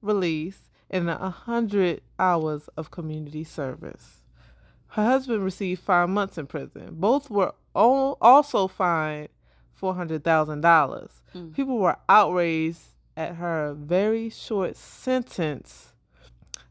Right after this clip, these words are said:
Speaker 1: And s-, but <laughs> guess what?
Speaker 2: Mm.
Speaker 1: That wasn't the only thing, because she ended up getting fired by Netflix and Hallmark.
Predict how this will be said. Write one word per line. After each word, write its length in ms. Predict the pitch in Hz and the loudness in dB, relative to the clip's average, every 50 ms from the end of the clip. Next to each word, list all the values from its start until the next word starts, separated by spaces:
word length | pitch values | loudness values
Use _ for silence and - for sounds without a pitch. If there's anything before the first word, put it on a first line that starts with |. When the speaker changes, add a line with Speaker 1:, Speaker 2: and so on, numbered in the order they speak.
| _ _ - | _ _ -8
Speaker 1:
And 100 | 175 175 | -8 -8
s-, 120 | - - - | -8 -8 -6
but 400 | - 190 185 175 165 151 - - - | -2 0 0 0 0 -2 -6 -8 -8
<laughs> 160 | 196 175 180 | -8 -6 -4
guess 180 | 196 190 180 170 | -4 -4 -4 -4
what? 340 | 185 180 156 131 - - - _ - | -4 -4 -4 -4 -6 -10 -14 _ -18
Speaker 2:
Mm. 220 | 185 175 175 180 196 - _ _ _ _ _ _ - _ _ _ _ _ _ _ _ _ _ _ | -16 -16 -16 -16 -18 -20 _ _ _ _ _ _ -20 _ _ _ _ _ _ _ _ _ _ _
Speaker 1:
That 140 | - 196 208 | -6 -6 -4
wasn't 220 | 220 226 202 185 185 | -4 -4 -4 -4 -2
the 60 | 180 | -2
only 220 | 190 202 208 196 | -2 -2 -2 -4
thing, 240 | 175 - 160 160 156 | -4 -2 -4 -4 -4
because 260 | 160 160 - 170 160 | -4 -6 -6 -6 -6
she 160 | - 240 233 | -4 -4 -2
ended 200 | 226 202 180 170 | -2 -2 -2 -2
up 120 | 165 160 156 | -2 -2 -2
getting 300 | 170 - - - 151 143 | -4 -4 -4 -4 -6 -6
fired 680 | - - - - - 233 226 226 214 196 175 156 - - | -8 -12 -4 2 4 6 6 6 4 2 0 -2 -2 -2
by 120 | 170 156 156 | -2 -2 -2
Netflix 580 | 160 170 170 - - - - 151 143 139 - - - _ | -2 -4 -6 -6 -8 -8 -6 -6 -6 -6 -8 -14 -14 _
and 100 | - 165 | -10 -10
Hallmark. 640 | 160 - 302 349 381 311 202 170 139 131 - - | -6 -2 0 0 2 2 2 2 0 0 -2 -6